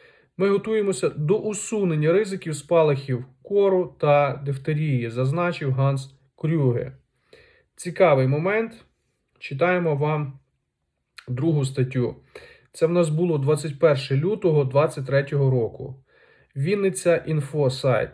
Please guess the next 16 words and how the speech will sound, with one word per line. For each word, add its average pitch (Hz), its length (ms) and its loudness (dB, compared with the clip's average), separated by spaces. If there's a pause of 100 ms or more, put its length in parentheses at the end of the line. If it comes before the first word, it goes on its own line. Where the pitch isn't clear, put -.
Заголовок 165 560 2
звучить 156 420 -4
так. 101 380 -4 (420)
«На 151 120 2
Вінниччину 214 600 0
передали 156 640 4
автобус 170 500 -2
для 151 140 0
мобільних 143 540 0
бригад 160 480 0 (260)
шмакцинації 170 1040 -2
проти 135 400 -2
баранофікусу, 139 1040 -2 (280)
кору 151 340 0
та 135 140 -2
дифтерії». 131 760 -2